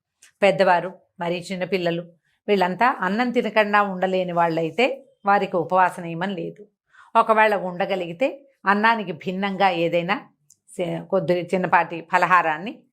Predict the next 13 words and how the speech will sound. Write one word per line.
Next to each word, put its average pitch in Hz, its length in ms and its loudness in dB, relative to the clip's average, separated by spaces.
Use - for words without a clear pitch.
స్వీకరించవచ్చు. 170 760 -6
ఈ 220 120 0
రెండు 208 280 2
లేకుండా 208 460 2
ఉండగలిగే 175 540 -4
వాళ్ళు 196 240 -2
హాయిగా 170 320 2
ఉపవాసం 170 640 -2
ఉండొచ్చు. 170 480 -8
భగవన్ 190 340 2
నామస్మరణ 175 540 -4
చేసుకుంటే 175 420 -4
మంచిది. 151 500 -8